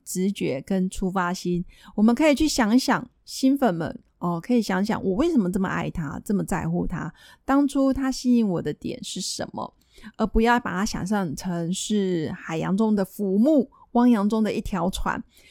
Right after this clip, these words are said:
其实没有任何一个人可以成为我们生命中的依靠，除了自己。所以当新粉的内心是有力量的，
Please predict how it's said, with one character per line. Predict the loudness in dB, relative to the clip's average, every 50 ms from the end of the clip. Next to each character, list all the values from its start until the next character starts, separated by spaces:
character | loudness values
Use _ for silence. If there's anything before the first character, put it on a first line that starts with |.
| -20 _ _
其 | -2 0
实 | 2 4
没 | 4 4 6
有 | 6 6 6
任 | 6 6 6
何 | 6 6 6 4
一 | 4 2
个 | 0 0 0
人 | 0 0 -2 -2 -4 -4
可 | -2 -2 0
以 | 0
成 | -2 -2 -4 -2 -2 0
为 | 0 0
我 | 0 -2
们 | -2 -2 -4
生 | -4 -2 0 0
命 | 0 0
中 | 0 -2 -2 -4
的 | -4 -4
依 | -4 -4 -6 -6
靠， | -6 -6 -6 -6 -6 -6 _ _ _
除 | -8 -4 -2 0
了 | 0 -2 -4
自 | -6 -6 -4 -4 -4 -6
己。 | -8 -12 -12 -12 -14 _ _ _ _ _ _ _ _ _ _
所 | -8 -2 0 2
以 | 2 2
当 | 4 4 4 4 4
新 | 2 0 0 2 2 2 2
粉 | 2 2 2 2 0 -2 -2
的 | -2 -2 0 0 2
内 | 4 4 6 6 4 2
心 | 0 -2 -2 -2 -2 -2 -2
是 | -2 -2 0 0
有 | 0 0 0 0
力 | 2 6 6 6 6 6
量 | 4 4 2 2 0 -4 -6
的， | -8 -8 -8